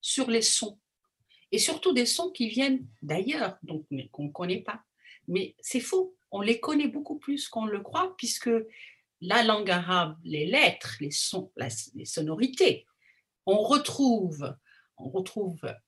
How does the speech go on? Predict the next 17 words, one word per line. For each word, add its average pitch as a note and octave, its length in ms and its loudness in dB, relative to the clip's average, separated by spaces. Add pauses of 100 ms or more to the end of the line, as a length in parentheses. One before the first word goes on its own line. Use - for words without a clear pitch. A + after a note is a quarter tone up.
euh, C3+ 600 -2
les, D3 640 2
le, C#3 380 0
les, D3 300 2
les D3+ 140 0
sons E3+ 340 2
de D3+ 100 0
l'anglais, A3 680 6
les G3+ 120 6
sons - 240 0
de B2 120 -2
l'allemand, C4+ 720 8
les F#3+ 120 6
sons D3 280 0
de B2+ 100 -4
l'espagnol, D4 920 8 (340)
euh, F3 580 8